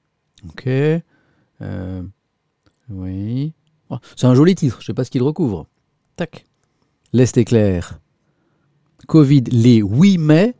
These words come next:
du mois de mai. Ah, si, si, c'est intéressant en fait. Si les indicateurs dans l'Aube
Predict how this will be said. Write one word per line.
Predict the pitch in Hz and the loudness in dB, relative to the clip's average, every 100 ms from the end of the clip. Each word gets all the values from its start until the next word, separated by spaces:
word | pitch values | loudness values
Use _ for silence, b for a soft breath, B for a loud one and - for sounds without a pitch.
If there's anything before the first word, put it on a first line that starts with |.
| _ - | _ -10
du | 107 | -6
mois | 117 147 | 0 2
de | 143 123 | 2 2
mai. | 110 104 - _ _ - | 0 -2 -6 _ _ 0
Ah, | 156 208 185 127 95 85 | 2 2 0 -2 -4 -10
si, | - 170 | -8 -8
si, | - 175 | -8 -10
c'est | 127 | -10
intéressant | 98 107 101 - | -10 -10 -12 -14
en | 135 | -16
fait. | 120 - _ B B B | -18 -20 _ B B B
Si | - - 220 | -18 -10 -8
les | 180 | -6
indicateurs | 151 143 - 143 170 | -8 -10 -10 -10 -10
dans | 120 107 | -10 -4
l'Aube | 110 175 117 | 0 0 -2